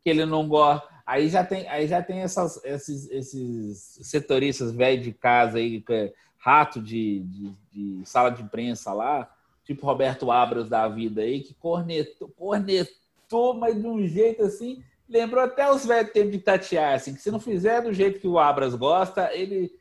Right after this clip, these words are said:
ele já, ele já sabe onde, ele já tem as fontes dele, já sabe onde cutucar,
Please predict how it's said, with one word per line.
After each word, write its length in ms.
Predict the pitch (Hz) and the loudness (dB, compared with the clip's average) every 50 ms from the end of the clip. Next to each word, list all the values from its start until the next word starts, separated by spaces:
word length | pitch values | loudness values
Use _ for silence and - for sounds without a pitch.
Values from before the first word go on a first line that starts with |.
| _ _ _ _ - | _ _ _ _ -14
ele 160 | 190 202 196 | -10 -6 -2
já, 360 | 185 208 202 202 190 185 151 | 2 4 4 4 4 4 2
ele 140 | 156 180 175 | 0 0 2
já 140 | 185 196 180 | 2 2 2
sabe 340 | - - 190 190 196 180 185 | 2 2 2 4 4 2 2
onde, 240 | 185 185 175 175 | 0 -2 -2 -4
ele 220 | 175 147 147 147 143 | -2 -2 -2 -2 0
já 160 | 156 165 151 | 0 0 0
tem 180 | - - 160 151 | 0 -2 -4 -4
as 160 | 143 131 - | -4 -4 -4
fontes 300 | - 143 143 131 - 139 | -6 -8 -10 -8 -4 -2
dele, 160 | 143 151 151 | -2 0 2
já 160 | 139 143 135 | 2 2 2
sabe 280 | 123 - 147 151 147 143 | 2 2 2 2 2 0
onde 160 | 147 143 135 | -4 -6 -8
cutucar, 720 | - - 131 - - 123 - _ - 170 185 190 - - | -10 -10 -10 -10 -12 -16 -8 _ -2 0 0 -2 -4 -8